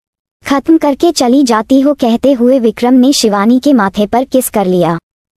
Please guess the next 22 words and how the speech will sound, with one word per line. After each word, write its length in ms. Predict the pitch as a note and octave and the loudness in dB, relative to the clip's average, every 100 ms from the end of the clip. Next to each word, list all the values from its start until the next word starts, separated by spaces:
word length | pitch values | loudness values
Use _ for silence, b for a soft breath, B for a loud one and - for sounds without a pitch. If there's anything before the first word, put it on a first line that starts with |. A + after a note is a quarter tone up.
| _ _ _ | _ _ _
और 200 | B3 D4+ | -2 0
विक्रम 380 | C#4+ C4+ D4+ E4 | 0 -2 0 0
शिवानी 480 | - B3+ G#3+ G#3+ C#4 | 2 0 0 2 2
के 140 | D#4 | 0
गाल 280 | B3 G3+ G#3 | 0 0 -2
पर 180 | G#3 C#4 | -2 -4
किस 260 | C#4+ C#4+ - | 0 -2 -2
करने 260 | C4 B3+ | -2 0
ही 200 | B3 C4 | 2 0
वाला 260 | A3 G3 F#3+ | 0 0 -2
था 200 | - G#3 | -2 -4
कि 160 | C4+ C#4+ | -2 -2
शिवानी 460 | - A#3 G#3+ A#3 C#4+ | 0 0 0 2 4
ने 140 | D4+ | 2
उसके 320 | B3+ - B3+ | 0 -2 -2
होठों 320 | B3+ G#3+ A3+ A3 | 0 0 -2 -2
पर 180 | B3 | -2
हाथ 300 | A#3+ A3 A#3 A#3 | -2 -4 -4 -6
रखकर 320 | G#3+ - A#3 | -4 -4 -2
उसे 280 | A#3+ - A#3+ | -2 -2 0
पीछे 360 | A3 G3+ G3+ | -2 0 -2
करते 380 | F#3+ F3 - | -2 -6 -4